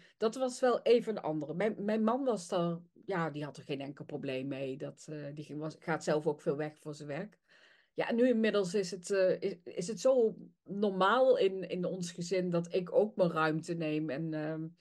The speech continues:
ja, ik vind het ook wel fijn naar de kinderen toe, weet je. Ik heb twee dochters en, eh, die, die leren ook op deze manier van, "Nou, eh, mama maakt haar eigen keuze en die heeft haar eigen ruimte nodig. Die is onafhankelijk.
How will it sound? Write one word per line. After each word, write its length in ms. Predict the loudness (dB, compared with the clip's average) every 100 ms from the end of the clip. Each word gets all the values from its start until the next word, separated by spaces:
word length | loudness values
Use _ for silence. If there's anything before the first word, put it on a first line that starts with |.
| _ _ -20 _ _
ja, 260 | -2 0
ik 140 | -2 0
vind 180 | 2
het 140 | 4 4
ook 120 | 4
wel 140 | 2
fijn 280 | 2 0 0
naar 140 | 0 -2
de 140 | 0
kinderen 360 | 0 0 -4 -6
toe, 280 | -8 -10
weet 260 | -8 -8 -6
je. 140 | -6 -6
Ik 140 | -6
heb 120 | -8
twee 220 | 0 0 2
dochters 460 | -2 -2 -4 -4
en, 200 | -2 0
eh, 260 | 0 -2 -6 -10 _ _ _ _
die, 200 | -6 -4
die 200 | 0 2
leren 360 | 4 4 4 4
ook 180 | 2 2
op 120 | 0
deze 280 | 2 2 0
manier 240 | 0 0
van, 140 | -2 -4
"Nou, 340 | 0 2 2
eh, 120 | 0
mama 320 | -2 -4 -4 -2
maakt 280 | 0 -2
haar 100 | -4
eigen 240 | -4 -4 0
keuze 380 | 4 4 2 0
en 260 | 0 0 -2
die 80 |
heeft 120 | -4 -4
haar 100 | -6
eigen 260 | -4 -4
ruimte 400 | 0 0 0 -2
nodig. 500 | 0 6 6 6 0
Die 120 | 0 -6
is 100 | -4
onafhankelijk. 960 | -4 -4 -2 -2 -2 0 4 4 2